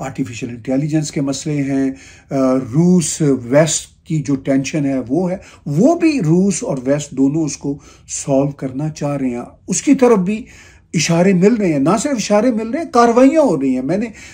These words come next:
अ, जो स्विट्जरलैंड में, अ, जून के अंदर होने वाली कॉन्फ्रेंस है, पीस समिट, उसका इशारा भी किया है। उसका मकसद क्या है?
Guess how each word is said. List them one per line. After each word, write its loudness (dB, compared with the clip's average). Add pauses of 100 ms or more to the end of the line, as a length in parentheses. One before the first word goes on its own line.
(140)
अ, 4
जो 4
स्विट्जरलैंड 2
में, -2 (300)
अ, 0
जून 2
के 0
अंदर 0
होने 0
वाली 0
कॉन्फ्रेंस -4
है, 0
पीस 0
समिट, 0 (420)
उसका -6
इशारा -4
भी 0
किया -6
है। -10
उसका -8
मकसद -4
क्या -6
है? -20